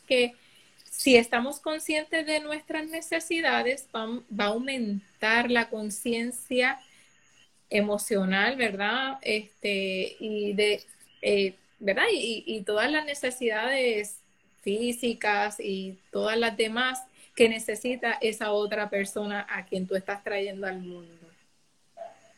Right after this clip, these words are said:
Así que la conciencia, ¿verdad? Es lo que nos va a permitir conectar con nuestras emociones y el autocuidado diario es lo que va a prevenir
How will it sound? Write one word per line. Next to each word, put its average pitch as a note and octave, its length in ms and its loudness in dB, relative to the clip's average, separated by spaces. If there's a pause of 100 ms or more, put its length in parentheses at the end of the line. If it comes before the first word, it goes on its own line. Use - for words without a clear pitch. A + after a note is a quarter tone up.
(120)
Así G3+ 100 -14
que G3 220 0
la G#3 160 6
conciencia, A#3+ 840 2
¿verdad? A3 540 -2
Es G#3 100 -4
lo G#3+ 180 -4
que A3 140 -2
nos G#3+ 200 -4
va G3+ 540 0
a F#3+ 80 -6
permitir G#3+ 580 0
conectar F#3+ 520 -6
con G3 160 -6
nuestras F#3 360 -6
emociones D#4 580 -2
y A#3 120 4
el A3 80 4
autocuidado B3+ 1120 0 (320)
diario A#3 1120 -2 (520)
es A3 100 -2
lo A#3 140 0
que B3 120 0
va A3 140 0
a A3 60 -4
prevenir G#3 680 -2